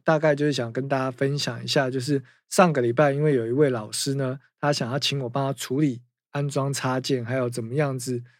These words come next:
呃，下载、授权、安装等等问题。所以你看，一个这么有经验的音乐老师呢，他其实也是会遇到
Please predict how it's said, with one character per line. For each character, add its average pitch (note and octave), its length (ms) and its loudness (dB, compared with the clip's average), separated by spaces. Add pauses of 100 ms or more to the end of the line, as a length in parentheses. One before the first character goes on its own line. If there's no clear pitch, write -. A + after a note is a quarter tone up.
(200)
呃， A#2 260 -6
下 C3+ 300 4
载、 A2+ 120 -6
授 C#3+ 220 4
权、 B2 180 -6
安 C3+ 160 -4
装 C#3 220 0
等 C#3 160 -2
等 C3 100 -4
问 D3+ 220 6
题。 - 220 -10 (500)
所 C#4 100 6
以 C#4+ 40 6
你 G#3 80 6
看， A3 200 8
一 E3+ 140 6
个 D#3 300 6
这 - 160 2
么 G3 100 4
有 B2 80 2
经 D3 220 -2
验 D3 100 2
的 B2+ 100 -2
音 C#3 120 -4
乐 C#3+ 80 0
老 A#2 180 -4
师 C#3 200 -6
呢， C#3 220 -4 (240)
他 A3+ 120 6
其 F3+ 160 4
实 C#3+ 120 0
也 B2 180 0
是 G3 200 2
会 F3+ 220 8
遇 E3 200 2
到 D3+ 340 2